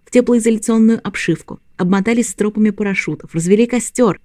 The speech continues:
но в первую ночь согреться так и не удалось. Наутро им сбросили продукты и теплые вещи. Пилоты сняли куртки со своих плеч. На канатах спустили группу с врачом, которая, добравшись до приземлившихся космонавтов, смогла обеспечить им лучшие условия.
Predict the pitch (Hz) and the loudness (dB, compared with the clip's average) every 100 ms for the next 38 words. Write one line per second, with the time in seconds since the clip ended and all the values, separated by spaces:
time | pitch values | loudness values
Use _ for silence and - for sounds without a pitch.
0 | - 196 185 - 185 156 156 160 262 - | -4 -2 -2 -2 -2 -2 0 2 2 0
1 | - 226 214 233 - 247 - 165 185 214 | -4 0 0 0 -6 -8 -6 -6 0 0
2 | 196 180 165 165 165 - _ _ _ _ | 0 -2 -4 -6 -10 -12 _ _ _ _
3 | _ _ _ 220 277 349 302 247 208 254 | _ _ _ 0 2 2 4 4 4 0
4 | - 208 180 175 233 - 208 196 185 190 | 0 -2 0 -2 -2 -2 -2 0 0 2
5 | 180 165 165 - 180 _ - 190 185 180 | 2 0 -2 -10 -14 _ -2 0 0 -2
6 | - 180 180 185 - 175 - 180 180 - | -2 -2 0 -2 -2 -10 -6 -4 -4 -2
7 | 170 156 - _ _ _ _ - 220 285 | -4 -4 -12 _ _ _ _ -4 -2 0
8 | 349 254 - 190 - 196 175 170 170 175 | -2 -2 -4 -6 -2 0 0 0 -2 -6
9 | - 170 160 254 302 285 - 175 175 180 | -4 -4 0 2 2 0 -4 -6 -2 -2
10 | 170 180 185 156 - 170 180 - 185 180 | 0 0 -2 -4 -8 -8 -8 -4 0 0
11 | 156 - - - 175 - 214 311 - 262 | 0 -6 -12 -14 -8 0 2 2 -2 -8
12 | _ - - - 349 196 226 240 233 214 | _ -20 -10 -2 0 2 0 0 -2 -2
13 | - 170 - 240 214 160 165 - 175 - | -2 -2 -2 -2 0 0 -4 -4 -6 -6
14 | - 160 151 151 | -8 -6 -4 -6